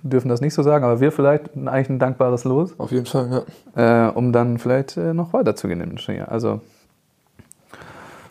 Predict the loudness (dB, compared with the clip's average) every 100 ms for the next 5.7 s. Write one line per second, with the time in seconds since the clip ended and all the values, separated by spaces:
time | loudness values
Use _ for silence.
0 | _ 0 2 4 2 2 2 0 -4 -4
1 | -2 -2 0 0 0 0 0 0 0 0
2 | 0 0 0 2 2 2 0 -2 -6 -10
3 | _ _ _ -8 -4 -2 0 -2 -4 -2
4 | 2 2 4 4 4 2 2 0 0 0
5 | 0 -2 0 2 2 0